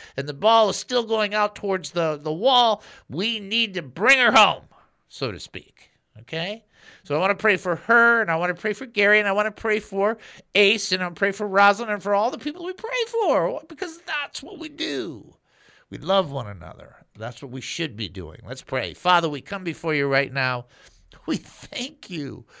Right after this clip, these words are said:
We praise you. What a testimony. I know I can't read it the right way, <laughs> Lord, but how good is that? She's cancer-free.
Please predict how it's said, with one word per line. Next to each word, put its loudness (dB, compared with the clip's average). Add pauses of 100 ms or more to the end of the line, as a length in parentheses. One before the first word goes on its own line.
(220)
We -4
praise -2
you. -6
What -4
a -8
testimony. -4
I -8
know -14
I -8
can't -10
read -8
it -14
the -6
right 0
way, -4
<laughs> -20
Lord, -8
but -10 (540)
how -10 (180)
good 4
is -4
that? -12 (1080)
She's -8
cancer-free. -8